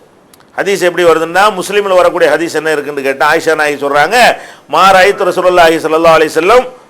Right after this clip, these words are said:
சாயிமன் ஃபில் அஷ்ரி கத்து." இந்த ம-, துல்ஹஜ் மாசம் பத்து நாள்ல வந்து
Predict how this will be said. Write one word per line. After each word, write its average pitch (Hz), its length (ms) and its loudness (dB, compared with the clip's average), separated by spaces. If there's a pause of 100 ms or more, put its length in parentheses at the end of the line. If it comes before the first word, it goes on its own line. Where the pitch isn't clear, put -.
(200)
சாயிமன் 180 640 0 (440)
ஃபில் 196 260 2
அஷ்ரி 202 240 -2
கத்து." 147 640 -4 (380)
இந்த 190 300 0
ம-, 165 460 0
துல்ஹஜ் 220 340 0
மாசம் 180 360 0
பத்து 165 260 0
நாள்ல 160 340 0
வந்து 165 540 -2